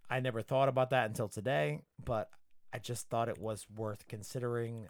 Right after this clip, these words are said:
uh, when I think about all of the media outlets, podcasts, YouTube channels that have emerged as a way to fight back against Trump. Um, that said, uh, it's, what,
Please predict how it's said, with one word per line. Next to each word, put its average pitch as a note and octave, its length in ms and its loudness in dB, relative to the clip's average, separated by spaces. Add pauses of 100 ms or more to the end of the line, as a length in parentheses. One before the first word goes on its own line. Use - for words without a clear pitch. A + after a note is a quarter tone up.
(120)
uh, G2 280 -4
when F#2+ 360 -8
I F2+ 120 -10
think A2+ 260 -10
about G2+ 360 -4
all G#2+ 160 -4
of G2+ 80 -8
the G2 100 -10
media G#2 400 -8
outlets, G2 460 -8 (340)
podcasts, G2 840 -12 (260)
YouTube G#2 320 -10
channels F#2+ 460 -12
that F#2+ 140 -12
have F2+ 120 -14
emerged F#2+ 640 -14
as F#2 160 -10
a F#2+ 60 -10
way F2+ 340 -12 (120)
to F#2+ 80 -16
fight - 360 -12
back F#2+ 340 -12
against G2 400 -12
Trump. C#3+ 380 -2 (1600)
Um, G#2+ 440 -2 (260)
that D#3 240 4
said, A2 300 0 (360)
uh, G2 280 -6
it's, - 220 -10 (340)
what, A2+ 180 -4